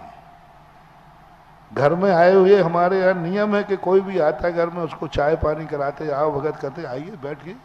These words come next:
जो तुम्हें करना है वो तो करो जी, कम से कम मुझे अपना कर्तव्य करने दो, बैठिए, चाय पानी कीजिए।" "पानी पीना है क्या?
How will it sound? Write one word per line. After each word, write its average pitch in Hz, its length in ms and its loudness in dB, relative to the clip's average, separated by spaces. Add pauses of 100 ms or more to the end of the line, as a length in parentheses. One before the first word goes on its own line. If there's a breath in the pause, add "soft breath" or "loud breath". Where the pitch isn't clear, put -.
(440 loud breath)
जो 175 100 0
तुम्हें 214 240 -4
करना 208 280 0
है 220 80 2
वो 214 120 0
तो 208 100 2
करो 196 240 4
जी, 214 160 -6 (1400)
कम 143 160 -8
से 156 180 -8
कम 147 140 -6
मुझे 143 260 -2
अपना 143 300 -2
कर्तव्य 139 480 -6
करने 139 340 -6
दो, 139 240 -6 (1300)
बैठिए, 113 360 -2
चाय 117 300 -4
पानी 117 320 -8
कीजिए।" 113 320 -10
"पानी 117 300 -4
पीना 120 280 -6
है 135 120 -6
क्या? 143 140 -10